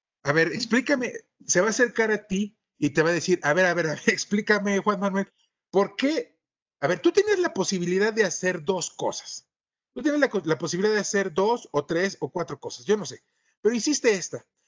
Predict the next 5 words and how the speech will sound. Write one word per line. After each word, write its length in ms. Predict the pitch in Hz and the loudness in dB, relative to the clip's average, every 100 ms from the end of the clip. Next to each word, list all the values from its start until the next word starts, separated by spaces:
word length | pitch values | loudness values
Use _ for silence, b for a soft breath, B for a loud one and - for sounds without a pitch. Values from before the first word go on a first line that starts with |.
| _ - | _ 0
Explícame 880 | 202 - 330 359 370 339 285 370 - _ _ _ _ _ - | 0 2 2 2 2 -2 -2 -8 -12 _ _ _ _ _ -4
por 280 | 185 185 | -2 -2
qué 380 | - 233 226 - _ _ _ - | -2 0 0 -4 _ _ _ -4
hiciste 880 | 208 - 214 175 - - 165 151 - _ _ _ _ - | -2 -2 -4 -4 -6 -8 -10 -10 -14 _ _ _ _ -6
esto. 440 | 196 - - - | -4 -4 -8 -18